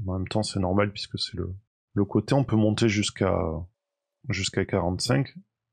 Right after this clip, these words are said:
et voilà, donc là, c'est bon. Pour finir, on va ajouter un modificateur bevel. Donc si, euh, j'utilise un modificateur là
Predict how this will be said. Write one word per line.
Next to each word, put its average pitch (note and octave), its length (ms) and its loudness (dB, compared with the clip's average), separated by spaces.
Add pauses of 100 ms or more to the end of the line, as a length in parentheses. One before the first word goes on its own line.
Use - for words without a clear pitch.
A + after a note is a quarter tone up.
et A2+ 60 4
voilà, G2+ 280 2
donc F2+ 240 -2
là, A2+ 140 6
c'est G2 180 -2
bon. B2 340 2 (720)
Pour D#3 140 2
finir, A#2+ 400 4
on D3 120 6
va A2+ 100 6
ajouter A2+ 580 2 (560)
un G2+ 600 2
modificateur C3 720 0
bevel. G#2 440 0 (1200)
Donc G#2+ 140 2
si, D3+ 300 4
euh, C3+ 80 6
j'utilise B2 480 2
un A#2+ 60 4
modificateur A2 680 2
là A#2 320 4